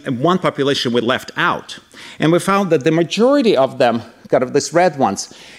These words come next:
if you go to more and more string-, stringent set of snips from the population where you define the snips, and you look at this leave one out, uh, they have stronger, stronger and parallel behavior. So they look to see the snips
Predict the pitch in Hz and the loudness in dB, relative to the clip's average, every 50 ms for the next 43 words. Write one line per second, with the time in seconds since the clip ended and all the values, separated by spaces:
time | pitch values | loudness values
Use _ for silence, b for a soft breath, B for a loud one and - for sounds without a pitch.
0 | B B - 170 - 214 185 208 214 214 208 - 185 160 156 165 190 214 226 214 | B B -2 0 0 0 2 2 2 2 2 0 0 2 2 2 2 4 4 4
1 | 185 175 165 156 - - - - 170 165 156 - - 120 - - - - - - | 4 4 2 2 0 -2 -2 0 0 0 0 -4 -6 -8 -6 -4 -2 -2 -4 -4
2 | - - 185 185 180 - 151 127 - - 151 123 113 - - - 196 226 202 - | -2 0 0 0 0 0 -2 -2 0 0 0 0 0 0 0 2 2 2 0 0
3 | - - - - - - - - - 151 135 135 - 139 131 123 - - - - | -2 -2 -4 -4 -4 -8 -10 -4 0 0 2 2 2 2 0 0 0 -2 -6 -12
4 | - - 143 135 - 143 139 131 - 123 123 117 113 110 120 - 202 240 214 151 | -6 -2 -2 0 2 2 2 2 2 2 2 2 2 0 0 0 2 2 2 2
5 | 123 - - 120 104 - - - - - 135 139 147 160 - 143 127 104 120 - | 2 0 0 0 0 -2 -6 -6 -2 2 2 4 4 4 2 2 0 0 -2 -2
6 | - 139 135 113 131 151 202 202 190 165 - - B B B B B B B - | 0 0 0 2 2 2 2 2 2 0 -4 -10 B B B B B B B 0
7 | 147 139 - - 127 120 165 156 127 123 165 175 175 165 170 - - - - - | 2 2 0 -2 0 0 0 0 0 0 0 2 2 2 0 -4 -10 -8 -8 -8
8 | - - - 185 190 196 196 170 180 175 - - - - - - - - - 190 | -4 -2 0 2 2 2 2 0 -2 -4 -4 -6 -6 -4 -2 -2 -2 0 2 4
9 | 208 226 233 214 226 220 214 - - 147 143 143 - - - 165 180 175 175 160 | 4 4 4 4 2 2 2 2 0 -2 -2 -2 -6 -4 0 2 4 4 4 4
10 | 135 113 90 98 107 - - _ - - 131 127 113 127 120 113 104 131 185 220 | 4 4 2 0 -2 -6 -10 _ -10 -4 -4 -2 0 0 0 0 0 -2 -2 -2
11 | 220 - - 135 120 131 131 135 - 143 135 156 185 190 - - 143 123 - - | -2 0 0 0 2 2 0 0 0 0 2 2 0 0 -2 -6 -6 -6 -4 0
12 | 139 131 - - 120 127 123 - - 180 175 - - - | -2 -2 -2 -2 -2 -2 0 2 2 0 0 0 -4 -10